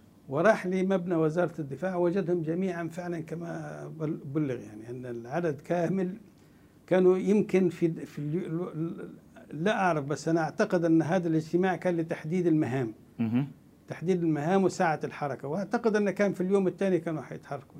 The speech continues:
Speaker 1: ده ال-، اللي، آه، والتسجيل ده موجود. آه، موسى أحمد، آه، أنا رحت من طرابلس إلى بنغازي في اليوم الثاني بعد إلقاء القبض عليهم،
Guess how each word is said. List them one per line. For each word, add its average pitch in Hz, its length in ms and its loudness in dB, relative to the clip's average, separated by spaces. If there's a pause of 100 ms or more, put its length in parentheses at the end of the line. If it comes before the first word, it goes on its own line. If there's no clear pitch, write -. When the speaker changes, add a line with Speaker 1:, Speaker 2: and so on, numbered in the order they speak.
Speaker 1:
ده 175 60 2
ال-، 160 440 -2 (580)
اللي، 143 460 -4 (540)
آه، 151 380 -6
والتسجيل 165 840 -4
ده 196 100 4
موجود. 175 500 2 (280)
آه، 127 380 -12 (920)
موسى 190 300 -2
أحمد، 160 500 -2 (960)
آه، 151 960 -6 (1120)
أنا 175 220 2
رحت 185 320 -2
من 156 200 0
طرابلس 180 680 -2
إلى 165 180 2
بنغازي 156 540 -2
في - 100 -12
اليوم 147 280 0
الثاني 139 340 -4
بعد 120 260 -8
إلقاء 135 260 -6
القبض 123 320 -8
عليهم، 110 320 -12